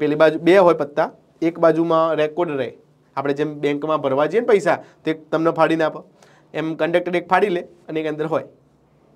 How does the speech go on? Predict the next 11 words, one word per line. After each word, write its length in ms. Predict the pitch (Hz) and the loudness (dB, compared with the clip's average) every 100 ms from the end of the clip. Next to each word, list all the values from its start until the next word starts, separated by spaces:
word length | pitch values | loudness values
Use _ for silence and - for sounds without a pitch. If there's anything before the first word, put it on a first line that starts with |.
| _ _ _ _ _ _ _ _ _ - | _ _ _ _ _ _ _ _ _ -2
ઓકે, 180 | 196 180 - _ - | 0 0 -4 _ -10
તો 80 | 165 | -6
મિત્રો 260 | 175 180 - | -2 -2 2
આ 100 | 190 185 | 4 4
બાબત 260 | 185 190 | 0 -6
ખાસ 340 | - 190 233 - - _ 160 | 2 2 2 -2 -20 _ -6
ધ્યાનમાં 420 | 156 151 151 - - _ _ _ _ _ | -4 -2 -4 -6 -12 _ _ _ _ _
રાખજો. 400 | 147 165 180 170 170 _ _ _ _ _ _ _ _ _ _ _ _ - | 0 0 0 -12 -16 _ _ _ _ _ _ _ _ _ _ _ _ 2
<coughs> 720 | - - - 254 - - - | 4 4 2 0 0 -10 0
પછી 220 | 208 294 | 2 4
મિત્રો, 160 | 247 | 2